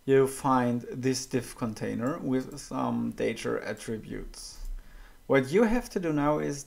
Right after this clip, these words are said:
to, uh, modify, um, all these attributes by replacing these caps text with the, the Webflow content field. So you just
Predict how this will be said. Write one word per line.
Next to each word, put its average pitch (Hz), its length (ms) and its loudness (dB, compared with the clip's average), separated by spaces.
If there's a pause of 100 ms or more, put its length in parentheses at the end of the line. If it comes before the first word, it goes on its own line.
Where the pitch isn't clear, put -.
(100)
to, 135 360 2 (480)
uh, 127 220 4
modify, 131 800 4 (320)
um, 120 400 2 (320)
all 143 240 4
these 131 340 0
attributes 143 1120 -4 (480)
by 131 480 6 (140)
replacing 143 680 2
these 123 220 0
caps - 500 -2
text - 580 -4 (520)
with 120 340 4 (380)
the, 131 160 -8 (140)
the 113 480 -2 (520)
Webflow 127 1000 2 (1800)
content 120 400 2
field. - 440 -10 (140)
So 113 460 -2
you 113 140 -2
just 143 580 -2